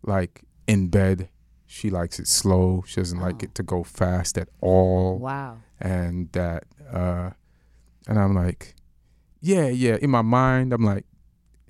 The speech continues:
Speaker 2: Like
Speaker 1: and
Speaker 2: romantic.
Speaker 1: but not
Speaker 2: But
Speaker 1: romantic, just,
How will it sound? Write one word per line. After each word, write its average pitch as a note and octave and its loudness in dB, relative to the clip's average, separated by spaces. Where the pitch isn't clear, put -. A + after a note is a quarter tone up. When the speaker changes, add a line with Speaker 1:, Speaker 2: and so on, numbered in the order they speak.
Speaker 2:
Like A#3 -4
Speaker 1:
and B3 6
Speaker 2:
romantic. B3 -4
Speaker 1:
but D#3 -2
not E3+ 2
Speaker 2:
But E3+ -2
Speaker 1:
romantic, C3+ 2
just, - 2